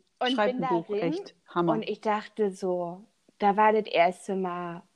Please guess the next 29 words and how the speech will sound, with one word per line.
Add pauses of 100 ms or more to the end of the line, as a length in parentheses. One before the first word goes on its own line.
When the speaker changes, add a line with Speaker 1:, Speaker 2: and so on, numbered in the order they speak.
(160)
Speaker 1:
boom, (360)
die
war
knallgelb, (160)
wie
Homer
Simpson. (120)
Ich
dachte
so, (1120)
„Was
sagst
denn
jetzt?“ (560)
Und
da
meinte
sie
so,
Speaker 2:
<laughs>
Speaker 1:
„Na, (160)
seh
ich
nicht
Speaker 2:
Entschuldigung.
Speaker 1:
schön
aus?“
Ich
so,